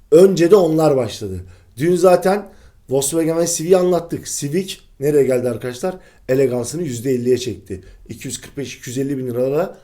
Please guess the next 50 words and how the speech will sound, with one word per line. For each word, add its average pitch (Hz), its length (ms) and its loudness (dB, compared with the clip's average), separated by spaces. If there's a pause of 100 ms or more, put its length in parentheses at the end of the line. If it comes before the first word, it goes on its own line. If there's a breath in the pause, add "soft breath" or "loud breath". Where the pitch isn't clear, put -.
(140 loud breath)
araç 131 360 -4
bulunabiliyor. 123 680 -2
Bazı 135 220 2
arkadaşlarımız 135 480 -4
iki 127 200 -14
yüz 127 100 -4
altmış 139 360 -6
bin 139 80 -6
lira 131 160 -4
fiyat 147 260 -6
veriyorlarmış. 123 520 -4 (420 soft breath)
Arkadaşlar, 151 440 -4
bayiler 165 320 2
araştırın. 127 420 0 (240 soft breath)
O - 80 -12
kadar 143 240 2
gidip 135 240 -4
size 139 180 -2
nokta 147 260 -2
atışı 123 240 -4
fiyat 147 300 -6
veremem 135 360 -2
yani. 101 260 -8 (340 soft breath)
Benim 170 200 6
aldığım 139 300 0
iki 139 140 -12
yüz 156 100 -6
kırk - 200 -20
beş 135 180 -4
ve 143 40 -6
iki 131 180 -10
yüz 135 120 -6
elli 123 200 -2
iki 127 140 -10
tane 135 220 0
bayiden 139 320 -2
fiyat 139 300 -4
var. 117 180 -6 (220 soft breath)
Ve 175 100 -2
arabada 139 480 2
var 113 220 -2
bu 113 100 -4
arada. 90 300 -10 (680 soft breath)
Şimdi 156 300 -2
o 147 160 6
yüzden 185 360 2
direkt 190 280 6
Megane'la 139 400 2
başlayacağım 110 400 -6
arkadaşlar. 95 460 -10